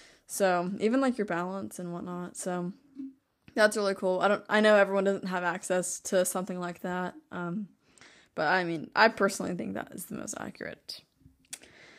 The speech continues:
Um, so I already kinda mentioned the drawbacks to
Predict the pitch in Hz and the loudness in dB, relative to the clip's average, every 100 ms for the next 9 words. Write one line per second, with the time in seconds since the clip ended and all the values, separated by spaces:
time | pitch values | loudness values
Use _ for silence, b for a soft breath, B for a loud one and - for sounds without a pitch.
0 | b b 311 320 311 - - 220 269 320 | b b 6 10 10 8 8 8 10 10
1 | 349 330 247 214 - 214 208 208 - 196 | 8 8 10 8 8 8 8 6 4 2
2 | 185 175 175 175 185 190 190 - - - | 2 2 6 6 8 6 4 0 -6 0
3 | 185 180 180 170 | 4 6 4 2